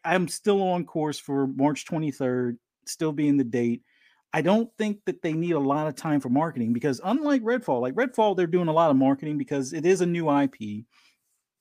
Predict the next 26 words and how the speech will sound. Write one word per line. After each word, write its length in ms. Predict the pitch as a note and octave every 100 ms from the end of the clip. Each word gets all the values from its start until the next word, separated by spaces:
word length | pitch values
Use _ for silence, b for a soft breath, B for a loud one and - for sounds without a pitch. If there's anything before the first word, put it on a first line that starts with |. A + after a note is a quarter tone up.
| -
It 100 | D3+
is 200 | D#3+ D#3+
a 40 | D#3
d-, 180 | A#2+ -
a 80 | E3
little 280 | D#3+ A3+ C#4
bit 120 | A#3
of 100 | E3+
a 40 |
different 600 | C3+ B2 F3+ F3 F3+ D#3+
genre 440 | B2+ C#3+ D#3 E3 C#3
or 100 | A#2+
different 380 | A2+ E3 E3 C3+
look 300 | C#3+ D#3+ b b -
as 120 | C3
far 240 | F3 D3+
as 80 | C#3
an 80 | B2
Arcane 460 | C#3 C#3+ - D3 D3
game 360 | C#3 C#3 D3+
as 140 | B2 A#2
a 60 |
whole. 440 | - C#3 D3+ G3 A3 b b b -
So 360 | G3+ F3+ D#3+ - D3+
getting 280 | F#3+ A3+ G#3
people, 540 | G#3+ G3+ F3+ E3+ F3